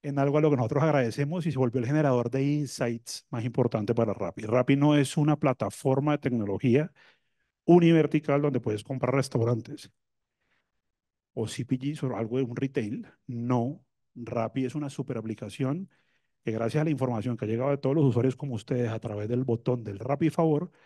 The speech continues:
hemos empezado a abrir otras verticales. Ejemplo claro, los que tienen carro o el que el papá de pronto le paga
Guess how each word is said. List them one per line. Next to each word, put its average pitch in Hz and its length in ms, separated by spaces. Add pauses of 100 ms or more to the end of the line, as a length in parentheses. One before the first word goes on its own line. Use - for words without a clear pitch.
(280)
hemos 131 220
empezado 120 480
a 123 40
abrir 123 240
otras 123 180
verticales. 113 680 (640)
Ejemplo 123 480
claro, 131 360 (720)
los 120 160
que 113 100
tienen 120 240
carro 139 420
o 120 200
el 107 100
que - 100
el 107 60
papá 110 240
de 113 80
pronto 131 240
le 127 120
paga 120 400